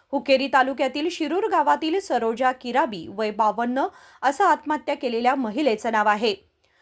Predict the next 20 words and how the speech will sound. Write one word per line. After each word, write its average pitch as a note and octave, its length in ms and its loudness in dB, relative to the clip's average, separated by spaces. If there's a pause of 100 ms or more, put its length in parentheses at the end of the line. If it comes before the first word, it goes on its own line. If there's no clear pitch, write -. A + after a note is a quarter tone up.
(200)
फायनान्समध्ये D#4+ 760 2
सबसिडी E4 520 -4
म्हणून D4+ 300 0
सांगून C#4+ 440 0 (400)
दोन G4 320 2
लाख C4 180 6 (160)
तीस G4 220 -2
हजार C4+ 240 0
रुपये C4 280 -2
कर्ज A3 300 -4
घेतले A3+ 300 -4
होते. A3 380 -6 (140)
हे A3+ 80 -4
कर्ज B3+ 280 2
मिळवून C4 320 -2
देणारा A3+ 360 2
आरोपी A#3+ 400 0
होळेप्पा B3 460 0
दड्डे A#3 440 -2 (360)
याने D#4+ 400 2